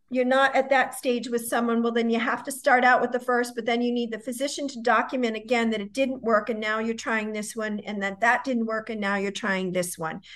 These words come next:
I really struggle with all of this, I, I must admit, because it just puts a huge administrative burden on the individual and or the physician's practice.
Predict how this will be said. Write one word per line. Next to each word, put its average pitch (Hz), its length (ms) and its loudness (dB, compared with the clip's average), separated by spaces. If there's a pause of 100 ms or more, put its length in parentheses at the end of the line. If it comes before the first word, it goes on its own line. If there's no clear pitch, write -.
(640)
I 277 320 6 (120)
really 294 260 2
struggle 294 460 2
with 247 180 2
all 233 220 2
of 240 100 2
this, 226 260 0
I, 214 240 -2
I 220 140 -2
must 240 420 -4
admit, 240 440 0
because 233 280 -4
it 233 100 -4
just 294 340 -6
puts 262 320 -2
a 254 40 0
huge 339 400 0
administrative 226 680 0
burden 240 440 4
on 233 280 0
the 233 120 2
individual 220 840 2
and 254 280 0
or 302 240 4
the 285 120 2
physician's 262 500 -4
practice. 254 580 0